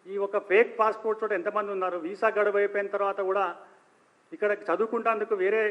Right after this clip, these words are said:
అంటే దేశం నుంచి వచ్చి అలాగే డ్రగ్స్లో ఈ యొక్క నెట్వర్క్లో భాగస్వాములై మరి అనేక మంది ఇక్కడ ఉన్న సందర్భాల్లో తెలంగాణ రాష్ట్ర ప్రభుత్వం పోలీసు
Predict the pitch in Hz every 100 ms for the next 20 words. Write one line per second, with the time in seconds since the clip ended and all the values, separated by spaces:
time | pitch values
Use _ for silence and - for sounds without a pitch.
0 | 190 202 185 202 190 196 208 202 202 180
1 | - 226 175 - - _ _ _ _ -
2 | 151 214 226 226 208 - - - - 131
3 | 151 180 - 220 208 208 - - - _
4 | 170 196 196 170 180 208 214 214 208 202
5 | 196 - 143 185 220 220 214 208 202 175
6 | - - _ _ _ _ _ _ _ _
7 | _ - _ 175 208 190 196 - 156 202
8 | 240 240 220 214 220 214 214 190 185 202
9 | 185 190 196 196 185 190 170 - - -
10 | _ _ _ 180 208 208 202 185 185 -
11 | 175 170 180 190 202 233 - - _ _
12 | 175 190 214 214